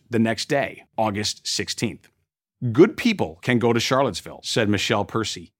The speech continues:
a night shift worker at a Wichita, Kansas retirement home who drove all night with a conservative group that opposed the planned removal of a statue of the Confederate General Robert E. Lee.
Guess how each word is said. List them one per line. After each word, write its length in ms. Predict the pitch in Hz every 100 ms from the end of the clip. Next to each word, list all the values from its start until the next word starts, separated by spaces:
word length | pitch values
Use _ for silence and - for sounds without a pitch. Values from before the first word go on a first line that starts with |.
| _ -
a 120 | 117
night 260 | 120 131 160
shift 240 | 160 135
worker 480 | 127 131 127 139 143
at 80 | 107
a 60 |
Wichita, 440 | 95 127 147 147 131
Kansas 440 | - 113 117 -
retirement 480 | 123 117 98 95 92
home 320 | 98 92 110 - _
who 120 | - 113
drove 260 | 123 120
all 260 | 131 127 185
night 400 | 180 101 104 - _
with 120 | 107
a 20 | 113
conservative 640 | 110 - 123 135 165 147
group 320 | 117 95 98 _
that 100 | 110
opposed 640 | 101 - 202 208 98 95 - - -
the 80 | 113
planned 360 | - 120 120
removal 560 | 143 143 107 90 104 123
of 140 | 120 117
a 40 |
statue 600 | - - 92 - 110 107 - _ _
of 160 | 123 104
the 80 | 113
Confederate 540 | 107 - 113 123 143
General 520 | 123 101 80 78 87 _ _
Robert 400 | 104 95 87 98 95
E. 140 | 95 92
Lee. 400 | 120 107 80